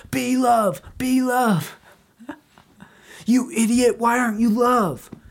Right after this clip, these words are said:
You idiot, you're so not in contact with the truth."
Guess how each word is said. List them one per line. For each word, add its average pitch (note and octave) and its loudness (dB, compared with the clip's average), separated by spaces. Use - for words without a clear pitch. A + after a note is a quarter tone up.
You A#3 2
idiot, A3+ 2
you're A3 -2
so A#3 -2
not A3+ -2
in G#3+ 4
contact G#3 -2
with G3+ -2
the G3 0
truth." G3 -2